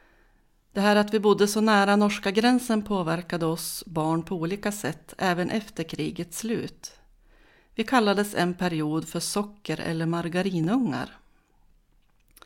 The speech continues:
Socker och margarin var billigare i Norge och man fick köpa en viss mängd beroende på hur många som åkte i bilen.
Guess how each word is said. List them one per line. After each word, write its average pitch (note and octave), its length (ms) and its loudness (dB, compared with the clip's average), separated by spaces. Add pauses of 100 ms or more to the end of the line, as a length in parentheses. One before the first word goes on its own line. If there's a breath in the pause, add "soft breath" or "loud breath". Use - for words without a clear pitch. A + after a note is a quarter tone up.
(360 loud breath)
Socker B3+ 560 0
och B3 60 6
margarin G3 600 2
var F3+ 100 0
billigare F3 460 0
i D#3+ 60 2
Norge F#3 480 -2 (140)
och - 340 -8
man G#3 160 2
fick G#3+ 120 -2
köpa F#3 380 -4
en F#3 100 -2
viss B3 280 -4
mängd F3+ 360 -2
beroende E3 720 -2 (280 loud breath)
på E3+ 160 -4
hur E3+ 160 -2
många E3 280 -2
som F3+ 160 -4
åkte F3 340 -4
i F3+ 60 -4
bilen. G3+ 580 -4